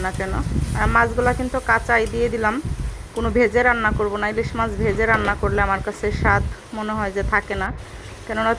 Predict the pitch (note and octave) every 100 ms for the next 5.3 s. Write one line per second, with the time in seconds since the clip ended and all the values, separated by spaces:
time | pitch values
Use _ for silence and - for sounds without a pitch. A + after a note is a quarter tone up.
0 | - B3+ B3 B3 A3+ A#3 A#3 A3+ G#3+ B3+
1 | C4 B3+ A#3+ A#3 C4 B3 A#3+ B3 A3 A3
2 | G#3+ A3 G#3 G#3+ A3 G3+ F#3+ G3 G3 G3
3 | G3+ - - - - - - - - -
4 | - - A3+ D4+ D4+ C#4+ D#4+ D#4 B3+ A#3+
5 | A#3+ A#3+